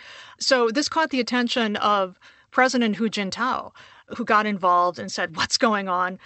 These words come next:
Sent police cars down to Chengdu to try to get Wang Lijun back. The central government got him, is now investigating the case. And in that sense, it's almost a Shakespearean drama unfolding here in China, something that, uh, the Chinese public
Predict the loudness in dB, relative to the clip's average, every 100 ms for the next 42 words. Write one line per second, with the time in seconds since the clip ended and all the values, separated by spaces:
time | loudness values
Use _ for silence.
0 | -18 -4 0 2 2 0 0 0 4 4
1 | 2 0 0 0 -2 -4 -4 -4 -8 -4
2 | 0 0 -2 -6 -2 0 0 -2 0 0
3 | 0 -4 -6 -6 0 2 2 -2 -8 -20
4 | -20 -20 -20 -14 -4 0 2 2 2 2
5 | 0 -6 0 2 2 0 -8 -10 -12 -4
6 | -4 -2 -2 -2 -2 -6 -6 -8 -8 -2
7 | 0 0 -6 -10 -18 -18 -4 -4 -2 0
8 | 0 0 0 -2 -2 -4 0 2 4 4
9 | 0 2 0 0 -2 2 2 2 0 2
10 | 4 4 2 2 0 0 0 0 0 -4
11 | -6 -6 -4 0 0 -2 -4 -4 -2 -4
12 | -2 -2 -2 -4 -4 -4 -4 0 0 0
13 | 0 0 2 -4